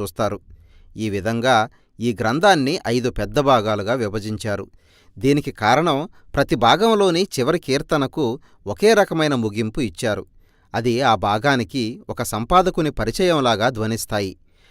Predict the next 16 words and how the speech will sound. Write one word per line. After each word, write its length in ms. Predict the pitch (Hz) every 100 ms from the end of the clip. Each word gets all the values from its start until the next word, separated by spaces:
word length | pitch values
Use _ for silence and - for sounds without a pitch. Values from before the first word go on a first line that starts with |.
| _ _
అది 400 | 123 131 120 147 -
ఇలాంటి 320 | 131 123 107
పదాలతో 500 | 104 110 147 139 160
ఉంటుంది. 480 | 117 107 107 101 - _ _ _ -
"ఇస్రాయేలు 520 | 104 160 156 147 127
దేవుడైన 480 | 113 120 135 131 123
యెహోవా 680 | 113 107 135 123 131 113 117 _ _ -
శాశ్వత 500 | - 135 156 170 160
కాలము 420 | - 123 143 147
నుండి 440 | 135 123 120 135 185 _ -
శాశ్వత 480 | - 120 160 185 175
కాలము 480 | 160 - 185 202
వరకు 320 | 175 147 151 147
స్తుతింపబడునుగాక. 1300 | - 110 147 151 127 120 117 104 110 - 110 98 87 _ _ _ -
ఆమేన్, 580 | 95 107 117 107 90 95 - _ _ -
ఆమేన్." 440 | 92 104 101 82